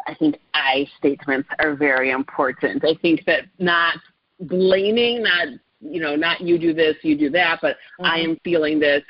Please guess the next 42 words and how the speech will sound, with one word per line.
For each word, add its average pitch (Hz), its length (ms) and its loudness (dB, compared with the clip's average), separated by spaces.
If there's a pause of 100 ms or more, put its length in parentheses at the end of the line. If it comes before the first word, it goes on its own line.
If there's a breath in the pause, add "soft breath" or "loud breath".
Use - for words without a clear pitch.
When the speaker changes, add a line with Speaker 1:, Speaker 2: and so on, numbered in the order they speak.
(140)
Speaker 1:
I 165 180 0
am 160 140 -6
feeling 156 300 -2
that," 143 140 0
I 147 60 -4
think 151 200 -4
is 147 140 -4
really 139 240 0
important. 135 600 -2 (480 loud breath)
Um, 151 400 2
and 170 120 -2
I 160 100 0
think 160 240 -2 (200)
being 160 200 4 (120)
open 190 580 -2 (500)
to, 175 140 -6
and 170 120 -4
not 156 200 -4
defensive 165 540 -2 (260)
for 165 100 -4
both 156 220 0
people 151 240 -4
to 175 100 -4
not, 156 220 0 (120)
to, 175 60 -2
like, 156 140 0 (160)
be 196 60 6
able 220 160 2
to 180 80 -6
listen 175 440 0
with 143 120 -6
an 147 120 -6
open 156 280 -2
heart 151 360 -2
and 147 80 -6
an 143 60 -4
open 143 320 -2
mind 143 360 0
to - 60 -12
your 135 100 -4
partner 127 340 -4
is 127 80 -6